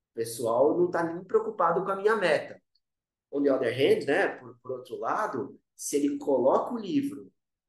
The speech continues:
e vende, ele faz parte integrante. É, ele se, se, se, é, se entende como parte integrante responsável,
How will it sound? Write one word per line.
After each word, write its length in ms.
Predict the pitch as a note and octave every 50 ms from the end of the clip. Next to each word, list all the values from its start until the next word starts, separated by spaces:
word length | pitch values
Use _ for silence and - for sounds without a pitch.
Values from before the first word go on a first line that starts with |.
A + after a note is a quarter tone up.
| _
e 160 | - C3+ A#2+
vende, 680 | - A#2+ - C#3 D#3 - - - - - G#2 - - _ _ _ _ _ _
ele 380 | - B2 B2 C3 C#3 C#3 C#3 - - - _ _ -
faz 300 | - C#3 C3+ C#3 - -
parte 360 | - C#3 C3 C3+ - - D3+
integrante. 680 | C#3 E3+ E3+ E3 D3+ B2 A2 G2 F#2+ - - - - -
É, 240 | A2+ A#2 A2+ A2+ A#2
ele 100 | B2 C#3
se, 300 | C3+ C#3+ C#3+ C#3 - C#3+
se, 300 | - - - B2+ G#2+ -
se, 280 | - - C3+ B2 - -
é, 360 | - G#2 G#2+ G2+ G2+ - - -
se 180 | - - - D3+
entende 460 | D3+ C#3 C#3 D3 C#3+ D#3 F3 F3+ F#3
como 260 | E3+ F3+ F3 F3 F3
parte 300 | - D#3 D#3 - - F3
integrante 460 | F3 E3+ F3 D#3 C3+ B2 C3+ D3 C#3 C#3+
responsável, 840 | - D3+ D3+ D#3+ - - G3 G3 G3 - - C3+ A2+ G#2+ - -